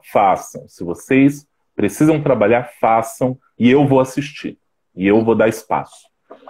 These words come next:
É, agora, eu acredito que, é,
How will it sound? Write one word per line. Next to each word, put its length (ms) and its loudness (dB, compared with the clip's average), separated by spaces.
É, 520 2
agora, 680 2
eu 200 4
acredito 760 0
que, 400 0
é, 580 2